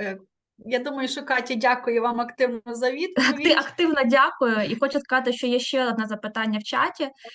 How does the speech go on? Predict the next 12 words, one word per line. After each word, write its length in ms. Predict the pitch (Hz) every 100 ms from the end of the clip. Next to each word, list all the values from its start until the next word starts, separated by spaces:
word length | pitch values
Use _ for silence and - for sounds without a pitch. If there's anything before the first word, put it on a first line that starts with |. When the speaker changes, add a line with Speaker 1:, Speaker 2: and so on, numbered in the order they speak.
| -
Speaker 2:
Як 220 | 269 330
у 40 | 285
вас 140 | 277
проходила 520 | 262 247 269 254 233
адаптація 540 | 226 220 - 262 277 226
в 60 |
компанії, 580 | - 220 240 285 - 269
яка 260 | 208 233 269
була 200 | 277 233
взаємодія 600 | 208 208 202 190 240 233
із 160 | 208
ментором? 540 | 190 175 175 - -